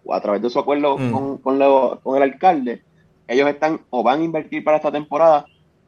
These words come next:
Speaker 1: dinero en el Coliseo. Creo que
Speaker 2: Sí.
Speaker 1: van a poner unas pantallas digitales, creo que van a poner, eh, un gimnasio.
Speaker 2: Bueno, si
Speaker 1: Y
Speaker 2: me dejo,
Speaker 1: están
Speaker 2: si me dejo
Speaker 1: metiéndose ahí.
Speaker 2: llevar por los precios de abonado, algo tiene que estar haciendo.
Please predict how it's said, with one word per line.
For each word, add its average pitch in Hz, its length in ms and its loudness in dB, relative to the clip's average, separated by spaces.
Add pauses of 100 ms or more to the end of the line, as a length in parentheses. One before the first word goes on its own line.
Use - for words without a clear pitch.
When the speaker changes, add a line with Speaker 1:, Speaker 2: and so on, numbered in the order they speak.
Speaker 1:
dinero 131 480 0
en 131 80 -2
el 117 120 -4
Coliseo. 98 520 -8 (320)
Creo 113 140 -4
que 127 80 -2
Speaker 2:
Sí. 135 40 4
Speaker 1:
van 135 80 4
a 131 40 2
poner 135 160 0
unas 123 140 2
pantallas 117 420 -2
digitales, 143 800 0 (400)
creo 117 240 -4
que 131 80 -2
van 127 140 2
a 127 100 -2
poner, 123 540 -4 (260)
eh, 107 480 -6
un 131 140 -2
gimnasio. 135 960 0 (180)
Speaker 2:
Bueno, 151 240 0
si 127 120 -2
Speaker 1:
Y - 20 0
Speaker 2:
me 127 80 2
dejo, 139 140 2
Speaker 1:
están 143 180 2
Speaker 2:
si 156 160 0
me 151 100 0
dejo 139 160 2
Speaker 1:
metiéndose 175 100 4
ahí. 165 60 4
Speaker 2:
llevar 180 240 2
por 180 80 0
los 147 120 0
precios 135 340 -2
de 160 60 0
abonado, 139 680 0
algo 147 320 0
tiene 160 160 2
que 165 80 0
estar 160 200 0
haciendo. 143 400 -2